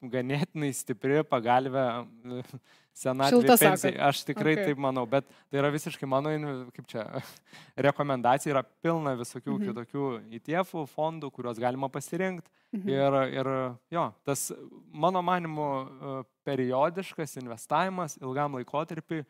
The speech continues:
Speaker 1: ir negalvojant kiekvieną dieną, kas čia dabar vyksta, eina sau, čia nukrito, e, mano ten, nežinau, nusipirktos akcijos ar E T F-as dešim procentų šakės jau.
Speaker 2: Mhm.
Speaker 1: Jau reik parduot. Tai jeigu taip, tai tada siūlau truputį dar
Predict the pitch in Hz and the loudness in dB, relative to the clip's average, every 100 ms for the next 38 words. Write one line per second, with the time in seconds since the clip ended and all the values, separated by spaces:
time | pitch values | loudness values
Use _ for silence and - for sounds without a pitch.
0 | _ _ 151 143 139 131 135 151 135 127 | _ _ -2 0 2 4 4 2 0 -6
1 | - 143 131 117 143 151 135 139 131 139 | -4 -2 -2 0 0 0 -2 -4 -6 -6
2 | 123 120 120 156 180 - 180 160 _ _ | -6 -6 -6 -6 -6 -8 -8 -8 _ _
3 | _ 135 127 123 135 135 131 127 120 131 | _ -8 -6 -4 -4 -4 -6 -12 -8 -8
4 | 131 127 123 123 120 123 123 123 123 127 | -4 0 2 2 0 -2 -2 -2 -2 -2
5 | 131 127 127 120 127 120 117 113 120 113 | -2 0 0 -2 -6 -8 -10 -10 -12 -10
6 | 127 127 120 120 139 127 123 131 135 - | -8 -10 -10 -8 -8 -6 -4 0 0 -2
7 | 127 - 127 120 123 131 139 - 135 113 | -12 -8 -8 -8 -6 -2 -2 -2 -6 -8
8 | - - 131 131 123 123 147 - 135 - | -14 -4 -2 -2 -8 -4 -4 -4 -16 -10
9 | 131 120 - - - _ 208 185 202 208 | -8 -8 -10 -20 -20 _ -10 -8 -6 -2
10 | 135 143 135 135 117 110 - 127 127 139 | 2 2 0 -4 -4 -8 -10 -8 -4 -4
11 | 139 - 139 190 - 151 127 135 - 143 | -6 -6 -6 -6 -10 -14 -8 -8 -6 -6
12 | 139 123 143 135 135 123 127 | -6 -6 -8 -10 -10 -4 -4